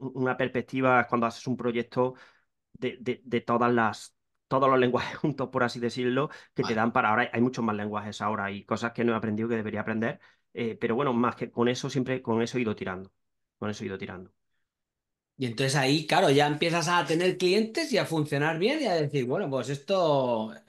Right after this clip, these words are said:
Speaker 1: Claro, claro, ahí al
Speaker 2: me
Speaker 1: principio,
Speaker 2: parece".
Speaker 1: pues, vendía webs, vendía páginas webs, pero al año siguiente ya dije, "No, mm, prefiero vender lo que son los leads",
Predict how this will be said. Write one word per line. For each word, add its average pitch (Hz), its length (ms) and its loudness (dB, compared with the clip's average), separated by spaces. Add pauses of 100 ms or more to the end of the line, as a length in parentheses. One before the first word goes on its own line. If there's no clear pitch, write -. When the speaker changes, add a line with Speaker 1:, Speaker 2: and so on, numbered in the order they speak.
Speaker 1:
Claro, 147 360 8
claro, 147 220 6
ahí 120 160 8
al 131 80 6
Speaker 2:
me - 20 2
Speaker 1:
principio, 143 420 2
Speaker 2:
parece". 160 40 2
Speaker 1:
pues, - 220 2
vendía 131 340 4
webs, 151 560 2
vendía 107 580 -4 (120)
páginas 95 360 -4
webs, 123 460 -2 (360)
pero 135 180 4
al 127 60 4
año 131 200 2
siguiente 131 400 -2
ya 123 260 2
dije, 110 240 -4
"No, 107 400 -6
mm, 107 760 -2
prefiero 110 360 -2
vender 113 400 -2 (240)
lo 120 120 0
que 117 60 0
son 117 120 2
los 107 100 4
leads", - 380 -8